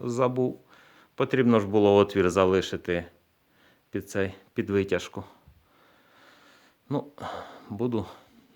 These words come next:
сверлить. Забув, то молодець, зато буде робота.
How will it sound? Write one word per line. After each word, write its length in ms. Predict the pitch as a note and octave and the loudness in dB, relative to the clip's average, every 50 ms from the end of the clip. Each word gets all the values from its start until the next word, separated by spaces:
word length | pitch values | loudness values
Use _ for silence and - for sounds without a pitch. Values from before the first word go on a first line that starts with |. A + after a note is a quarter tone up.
| - | -20
сверлить. 600 | - - - F2+ F2 E2 E2+ E2+ D#2 D#2 - - - _ _ _ - | -20 -14 -10 -8 -6 -6 -4 -4 -6 -6 -10 -14 -20 _ _ _ -10
Забув, 540 | G2 F#2+ A2 B2 C3+ D3 D#3 C#3 B2+ A#2+ - _ - | -4 0 0 0 2 0 0 -2 -2 -6 -12 _ -10
то 120 | - F#2+ | -8 -8
молодець, 480 | F#2 F2 F2 E2+ E2+ E2 E2 E2 E2 D#2+ | -6 -6 -6 -6 -8 -8 -10 -12 -10 -8
зато 280 | G2 A2 A2 - - | -8 -6 -4 -4 -6
буде 280 | F#2+ F2 F2 E2+ E2 E2 | -4 -4 -4 -4 -4 -4
робота. 500 | E2+ F2+ E2+ F2+ F#2 - - - - | -6 -6 -6 -6 -6 -6 -6 -8 -8